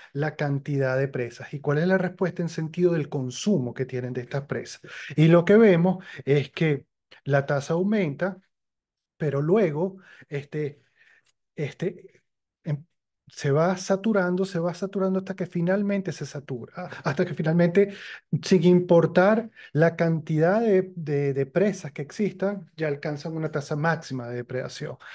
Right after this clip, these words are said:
En este caso, esa tasa máxima es cero coma cinco, que es a donde tiende este, esta, esta curva. Ella va a llegar a ese punto y ahí se va a quedar, este, estable, ¿no?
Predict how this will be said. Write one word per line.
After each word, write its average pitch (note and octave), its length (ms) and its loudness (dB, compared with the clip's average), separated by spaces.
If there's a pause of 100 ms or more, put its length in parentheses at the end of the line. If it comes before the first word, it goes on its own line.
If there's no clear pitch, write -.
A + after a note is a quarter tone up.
(160)
En C3 220 4
este E3+ 240 2
caso, F3+ 360 4
esa C3+ 280 -2
tasa C#3+ 340 -4
máxima F3+ 460 -2 (240)
es B2+ 160 -2
cero C3+ 220 2
coma D3 200 0
cinco, F3+ 380 0
que D#3+ 100 -4
es C3+ 120 -4
a - 20 -2
donde C#3 300 -2
tiende F3 320 -2
este, C#3 300 -10
esta, C#3 320 -8 (320)
esta C#3 300 -4
curva. A#2+ 340 -4 (380)
Ella B2+ 240 6
va C#3 140 8
a - 20 6
llegar F3 400 6
a E3 140 4
ese D#3+ 160 -6
punto F3+ 260 0
y D#3+ 80 2
ahí C3 80 4
se C#3+ 140 -2
va B2+ 80 2
a B2 80 -2
quedar, A#2+ 440 -6 (220)
este, B2 460 -6 (240)
estable, - 600 -4
¿no? E3+ 220 -4